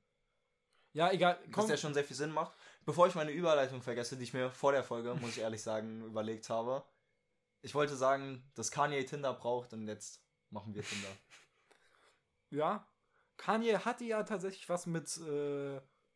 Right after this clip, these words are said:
Speaker 1: einer Deutschen am Laufen. Irgendwie so. Wäre auf jeden Fall cool, wenn er hier nach Deutschland kommt.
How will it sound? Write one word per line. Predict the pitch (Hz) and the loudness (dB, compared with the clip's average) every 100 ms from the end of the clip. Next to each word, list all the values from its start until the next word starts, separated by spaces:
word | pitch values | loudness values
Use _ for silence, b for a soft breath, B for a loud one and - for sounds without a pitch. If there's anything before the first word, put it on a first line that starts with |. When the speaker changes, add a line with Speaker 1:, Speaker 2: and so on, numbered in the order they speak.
| _ _ _ - | _ _ _ -6
Speaker 1:
einer | 156 | -2
Deutschen | 143 190 220 151 | 2 2 2 -2
am | 135 131 | -6 -4
Laufen. | 131 156 208 _ _ _ - | -4 -4 -8 _ _ _ -8
Irgendwie | 143 151 135 | -6 -4 -4
so. | 127 160 - _ _ - _ _ _ | -4 -6 -8 _ _ -20 _ _ _
Wäre | 160 | 2
auf | 170 | 2
jeden | 185 | 0
Fall | 180 - | -2 -2
cool, | 196 | -2
wenn | 185 | 0
er | 180 | 0
hier | 180 | -2
nach | 170 | -2
Deutschland | 175 175 165 | -4 -4 -6
kommt. | 170 170 | -8 -10